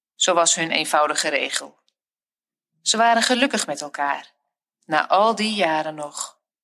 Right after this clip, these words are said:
Alleen was er dit ene verdriet. Ze hadden geen kind. Daar waren ze aan gewend geraakt.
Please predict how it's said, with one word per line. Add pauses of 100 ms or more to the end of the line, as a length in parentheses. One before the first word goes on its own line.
(680)
Alleen
was
er
dit
ene
verdriet. (840)
Ze
hadden
geen
kind. (1500)
Daar
waren
ze
aan
gewend
geraakt.